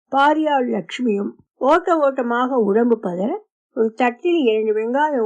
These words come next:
ஊத்தப்பங்களோடு வந்து குற்றவாளி தோரணைகளோடு நின்றார்கள்.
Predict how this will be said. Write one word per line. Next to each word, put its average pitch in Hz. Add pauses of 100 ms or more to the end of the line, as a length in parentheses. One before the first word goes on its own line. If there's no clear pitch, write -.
(120)
ஊத்தப்பங்களோடு 254
வந்து 226
குற்றவாளி 277
தோரணைகளோடு 180 (140)
நின்றார்கள். 156